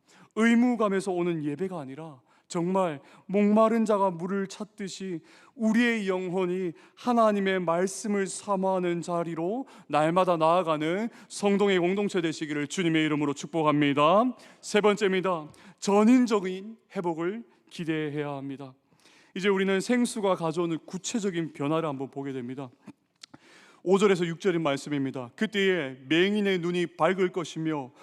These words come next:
못 듣는 사람의 귀가 열릴 것이며 그때에 저는 자는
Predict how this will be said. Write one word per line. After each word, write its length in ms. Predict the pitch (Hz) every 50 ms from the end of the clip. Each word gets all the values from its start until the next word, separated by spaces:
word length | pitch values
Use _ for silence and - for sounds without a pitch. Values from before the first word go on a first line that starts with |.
| - - -
못 320 | - 175 196 208 202 -
듣는 420 | - 220 208 202 202 202 196 190 180
사람의 440 | - - 180 180 175 175 170 165 160
귀가 300 | - 156 160 165 156 143
열릴 300 | 139 143 151 151 180 180
것이며 580 | 170 185 165 - - 170 156 160 165 170 180 196 _ - - - _ _
그때에 600 | - 240 240 - - 226 214 208 202 196 196 190
저는 800 | 196 - 180 185 190 196 202 214 208 214 214 220 220 214 214 202
자는 380 | 175 185 175 170 170 156 139